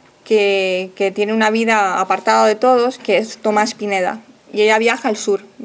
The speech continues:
viaja al sur de España en busca de Tomás Pineda. Que Tomás Pineda le, le va a dar las claves, eh, y que la va a sacar de ese problema que tiene ella, que no logra escribir.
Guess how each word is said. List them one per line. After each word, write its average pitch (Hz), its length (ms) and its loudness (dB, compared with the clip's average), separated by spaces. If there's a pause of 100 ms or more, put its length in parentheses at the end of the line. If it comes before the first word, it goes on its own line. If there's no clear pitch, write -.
(260)
viaja 202 320 -2
al 196 100 -2
sur 202 160 -4
de 208 60 -2
España 269 460 0 (280)
en 208 200 -4
busca 269 280 -2
de 247 120 2
Tomás 208 300 -4
Pineda. 196 420 -10 (1120)
Que 220 100 0
Tomás 247 300 0
Pineda 320 320 2
le, 247 160 -4
le 240 100 0
va 247 80 4
a 277 60 6
dar 294 160 4
las 262 220 -2
claves, 226 640 0 (340)
eh, 196 240 -6
y 196 40 -12
que 208 60 -4
la 202 140 2
va 226 80 2
a 269 40 -2
sacar 269 440 0
de 233 80 0
ese 226 180 -2
problema 220 480 0
que 214 80 -2
tiene 214 300 -2
ella, 208 220 2
que 190 200 -6
no 233 540 0
logra 208 480 2
escribir. 185 460 -4